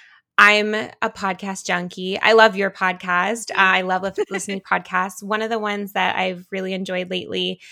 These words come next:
Speaker 1: um, is, uh, Cubicle to C E O by my friend Ellen Yin. So it's a business podcast, and it's basically transparent.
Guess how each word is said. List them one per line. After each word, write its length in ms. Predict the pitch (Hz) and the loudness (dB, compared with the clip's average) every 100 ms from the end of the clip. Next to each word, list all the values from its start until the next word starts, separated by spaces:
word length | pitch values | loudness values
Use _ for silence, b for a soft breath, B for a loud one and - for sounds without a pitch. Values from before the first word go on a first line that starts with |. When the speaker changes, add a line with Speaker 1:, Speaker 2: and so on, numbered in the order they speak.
| B B | B B
Speaker 1:
um, 580 | 202 190 185 180 180 185 - | -4 -2 -2 -4 -8 -8 -2
is, 480 | 202 190 185 - - - | 0 0 -2 -8 -16 -14
uh, 240 | 190 196 - - | -10 -8 -8 -6
Cubicle 360 | 240 226 220 | -6 -4 -4
to 100 | 208 | -4
C 320 | 202 - 202 190 | -6 -8 -8 -4
E 40 | |
O 340 | 180 180 254 302 | -2 0 -2 -2
by 160 | 202 | -2
my 140 | 196 190 | -2 -4
friend 400 | 190 185 180 180 | -4 -4 -4 -4
Ellen 300 | 180 180 180 | -4 -4 -4
Yin. 340 | 220 277 285 285 | -2 -2 -2 -6
So 120 | 202 | -8
it's 100 | - | -10
a 60 | |
business 320 | 190 190 196 - | -10 -8 -8 -4
podcast, 640 | 185 180 - 180 175 - | -2 -2 0 -2 -2 -6
and 120 | 175 | -4
it's 240 | 180 - - B B B B | -4 -6 -14 B B B B
basically 380 | 226 226 233 233 | 2 4 2 0
transparent. 760 | 220 208 202 - 196 180 180 - | -2 -2 -4 -6 -4 -2 -2 -4